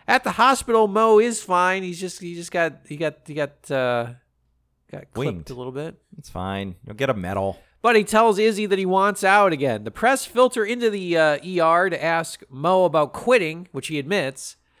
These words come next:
Speaker 1: But then they also find out that Agent Harris died on the operating table.
Speaker 2: Yes.
Speaker 1: This gives Mo a change of heart. He says Agent Harris was a good agent, even though we just met him in the movie. <laughs>
Speaker 2: And he seemed like an asshole.
Speaker 1: And he took a bullet to the face.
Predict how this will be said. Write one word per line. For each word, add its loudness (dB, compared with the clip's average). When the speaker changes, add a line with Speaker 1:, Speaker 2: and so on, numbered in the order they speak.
Speaker 1:
But -10
then -2
they -6
also -4
find -4
out 0
that -4
Agent -8
Harris -2
died 2
on 0
the -8
operating -2
table. -6
Speaker 2:
Yes. -4
Speaker 1:
This -2
gives -2
Mo 2
a -2
change -6
of -6
heart. 2
He -12
says -4
Agent -6
Harris -4
was -10
a -10
good -2
agent, -4
even -14
though -6
we -8
just -8
met -6
him -10
in -12
the -12
movie. -4
<laughs> -20
Speaker 2:
And -6
he -10
seemed -6
like -4
an -4
asshole. -6
Speaker 1:
And -6
he -10
took -10
a -8
bullet -4
to -10
the -8
face. -6